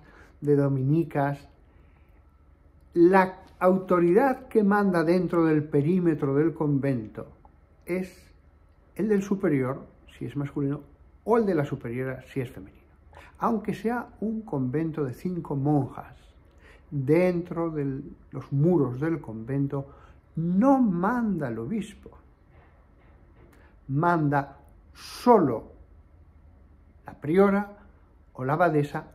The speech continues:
con la comunidad. Eso es así.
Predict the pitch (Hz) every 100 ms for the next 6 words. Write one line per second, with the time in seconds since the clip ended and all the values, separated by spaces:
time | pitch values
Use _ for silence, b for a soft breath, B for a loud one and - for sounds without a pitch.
0 | - - 170 180 139 156 - 160 139 147
1 | 143 123 - _ - - _ - - _
2 | - - - _ - - _ - _ -
3 | - _ _ - 233 196 151 170 277